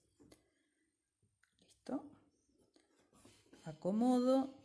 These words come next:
Y vengo acá arriba. Y pincho.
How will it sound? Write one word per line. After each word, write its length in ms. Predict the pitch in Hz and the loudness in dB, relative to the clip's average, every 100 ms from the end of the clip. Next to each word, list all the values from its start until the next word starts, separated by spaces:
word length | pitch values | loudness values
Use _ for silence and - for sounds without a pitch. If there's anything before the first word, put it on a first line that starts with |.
| - _ _ - _ _ _ _ _ _ _ _ _ _ _ - _ _ _ _ _ | -20 _ _ -20 _ _ _ _ _ _ _ _ _ _ _ -20 _ _ _ _ _
Y 100 | 185 | -8
vengo 300 | 185 190 185 | -6 -4 -4
acá 200 | 185 196 | -4 -6
arriba. 540 | 202 220 220 220 233 - - _ _ _ - - _ _ _ _ _ _ _ _ _ _ _ _ - - - _ _ _ _ _ | -6 -6 -6 -6 -8 -10 -20 _ _ _ -20 -20 _ _ _ _ _ _ _ _ _ _ _ _ -20 -20 -20 _ _ _ _ _
Y 260 | 180 180 185 - _ - - _ - | -8 -8 -10 -20 _ -20 -20 _ -16
pincho. 440 | - - - - | -14 -12 -16 -20